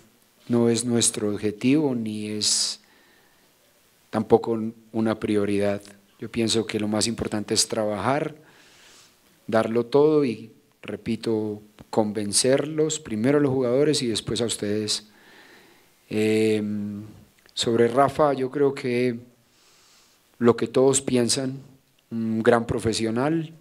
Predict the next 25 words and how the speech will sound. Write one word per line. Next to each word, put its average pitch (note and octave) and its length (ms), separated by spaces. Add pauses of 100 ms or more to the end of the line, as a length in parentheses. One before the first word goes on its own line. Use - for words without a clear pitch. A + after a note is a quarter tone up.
(200)
un B2+ 140
hombre B2 280
de G#2+ 80
fútbol, C#3 560 (1080)
del A#2+ 320
fútbol D3+ 460
y A2 40
para A2+ 240
el A2+ 80
fútbol, C#3+ 600 (240)
y G#2 200
la G#2+ 140
verdad, A2+ 560
hablar A2+ 360
con C3 220
él C3+ 340 (520)
ya A2+ 220
del G#2 280
juego, D#3+ 720
yo A#2 160
creo A#2+ 220
que G#2+ 360
es - 360 (680)
muy A2+ 1080
productivo. A2 680